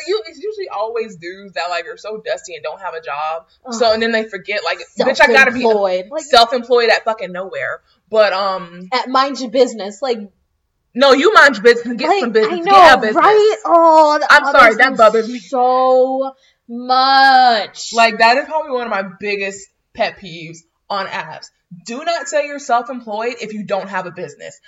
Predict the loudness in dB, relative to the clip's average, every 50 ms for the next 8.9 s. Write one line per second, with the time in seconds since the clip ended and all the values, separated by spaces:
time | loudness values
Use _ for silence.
0 | -12 _ -2 -2 -2 -2 -4 -8 -8 -8 -6 -6 -10 -12 -10 -10 -10 -10 -12 -14
1 | -14 -16 -14 -14 -14 -16 -16 -18 -14 -12 -10 -10 -10 -10 -10 -6 -6 -6 -6 -8
2 | -12 -14 -12 -6 -4 -4 -4 -6 -8 _ _ -16 -14 -12 -8 -6 -4 -6 -6 -6
3 | -10 -10 -10 -10 -12 -16 -16 -14 -10 -10 -10 -10 -8 -6 -6 -6 -6 -6 -10 -10
4 | -10 -8 -6 -6 -6 -6 -8 -10 -12 -10 -8 -6 -4 -4 -2 -4 -4 -6 -8 -12
5 | -16 -20 _ -8 -4 -2 -2 -2 -4 -8 -16 -16 -14 -8 -6 -6 -6 -6 -8 -10
6 | -8 -8 -6 -4 -2 -2 -2 -4 -2 -2 -2 -2 -2 -2 -2 -4 -4 -2 -2 -2
7 | -2 -2 -4 -6 -6 -6 -6 -6 -6 -4 -6 -6 -6 -8 -8 -8 -8 -6 -8 -10
8 | -12 -14 _ -10 -10 -10 -10 -14 _ _ -14 -12 -12 -14 -16 -16 -18